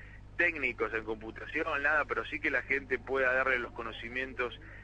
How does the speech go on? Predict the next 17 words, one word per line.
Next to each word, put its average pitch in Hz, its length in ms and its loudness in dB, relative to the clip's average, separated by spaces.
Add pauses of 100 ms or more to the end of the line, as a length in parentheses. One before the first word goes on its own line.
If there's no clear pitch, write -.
(240)
mínimos 147 580 0
iniciales 127 560 -2
para 110 240 2
que 107 100 0
puedan 123 280 0
introducirse 113 880 -4 (340)
en 110 120 -4
la 107 100 4
navegación 107 540 2
de 113 60 -8
internet, 117 640 0
en 104 300 0
el 101 160 2
acceso 104 380 -2
a 107 40 0
la 104 60 -2
información, 117 960 -2